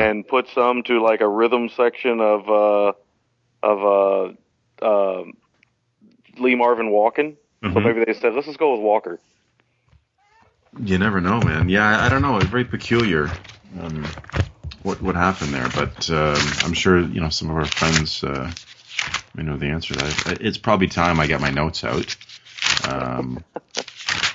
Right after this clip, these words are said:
Speaker 2: where are we?
Speaker 1: I'm sure there's gonna be a lot more people that know a lot more about this film than we do. I mean,
Speaker 2: Yeah.
Speaker 1: I know it's a seminal film for some. For some, it's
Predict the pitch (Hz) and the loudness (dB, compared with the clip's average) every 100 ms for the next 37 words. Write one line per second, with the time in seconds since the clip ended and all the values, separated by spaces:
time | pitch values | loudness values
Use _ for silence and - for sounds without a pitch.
0 | - _ _ _ - - - - 165 170 | -8 _ _ _ -18 -14 -12 2 2 2
1 | 180 147 123 131 120 117 117 110 113 113 | 2 0 2 0 2 2 2 0 0 0
2 | 113 110 113 107 110 110 104 - 117 113 | 2 2 2 2 2 0 -2 0 0 2
3 | 110 113 104 117 113 104 104 107 110 110 | 0 -2 0 2 4 2 2 2 2 2
4 | 107 104 107 - 123 120 110 - 117 113 | 2 0 -4 -2 0 2 0 0 2 0
5 | 104 - - 110 113 113 107 - 120 113 | -2 -4 2 4 4 2 -4 2 2 4
6 | 101 | -2